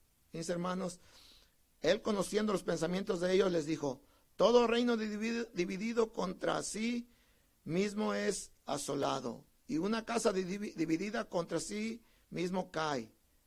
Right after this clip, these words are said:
Y si también Satanás está dividido contra sí mismo,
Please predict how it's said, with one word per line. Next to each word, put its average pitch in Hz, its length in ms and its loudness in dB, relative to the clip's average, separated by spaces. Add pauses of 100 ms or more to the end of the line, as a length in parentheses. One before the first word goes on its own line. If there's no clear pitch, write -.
(560)
Y 143 100 0
si 165 220 -2
también 170 540 -2
Satanás 208 680 0
está 202 340 0
dividido 208 560 0
contra 156 260 -2
sí 185 160 -2
mismo, 202 460 0